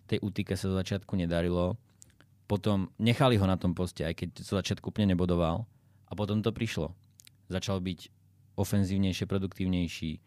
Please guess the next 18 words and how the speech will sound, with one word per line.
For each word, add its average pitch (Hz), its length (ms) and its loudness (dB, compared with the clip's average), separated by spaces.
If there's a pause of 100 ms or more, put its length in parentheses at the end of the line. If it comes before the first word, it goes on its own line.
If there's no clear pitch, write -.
(460)
Začal 101 320 0
proste 98 320 -2
prejavovať 98 640 0
presne 98 320 -2 (1200)
tie 104 320 6
dominanty 101 560 4
v 98 160 4
jeho 98 80 6
hre, 95 160 6
ktoré 92 480 2 (800)
ho 104 80 4
zdobili 101 400 4
už 95 160 6
na 95 80 6
drafte. 90 480 0 (720)
Začal 98 400 4
byť 92 400 0
líder 98 480 4